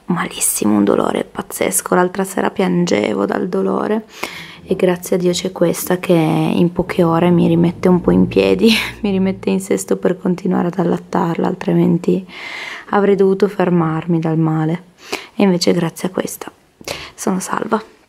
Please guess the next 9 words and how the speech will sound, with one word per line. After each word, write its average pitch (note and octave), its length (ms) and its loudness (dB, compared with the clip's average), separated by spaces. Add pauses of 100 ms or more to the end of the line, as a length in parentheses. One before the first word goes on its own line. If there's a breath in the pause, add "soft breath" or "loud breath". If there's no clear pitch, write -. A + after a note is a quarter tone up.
(920 loud breath)
E A3+ 100 -4
adesso A3+ 560 0
prendo F3 380 -4
la A3+ 80 4
mia A3 200 4
piccolina G3+ 840 2
che D4 80 0
si G3 160 -4
sta - 200 -12